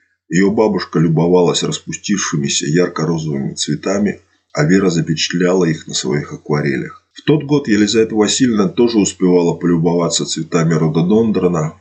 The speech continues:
а потом слегла и больше уже не вставала с кровати.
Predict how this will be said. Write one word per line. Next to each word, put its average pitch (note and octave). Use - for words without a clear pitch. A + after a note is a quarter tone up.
а -
потом F#2
слегла F2+
и F2+
больше E2
уже D2+
не D2+
вставала D#2
с -
кровати. D2